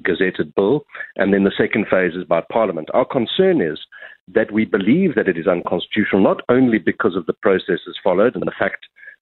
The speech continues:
that certain sections have been changed, but that Section four of the Act, which deals with the appointment or the,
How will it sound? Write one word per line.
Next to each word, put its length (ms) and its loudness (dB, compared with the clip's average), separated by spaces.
that 180 -6
certain 340 0
sections 380 -2
have 160 0
been 180 -2
changed, 460 0
but 280 -4
that 240 -2
Section 360 0
four 300 2
of 60 -12
the 120 0
Act, 280 -2
which 160 -6
deals 320 4
with 200 -4
the 200 0
appointment 720 0
or 160 -4
the, 160 -2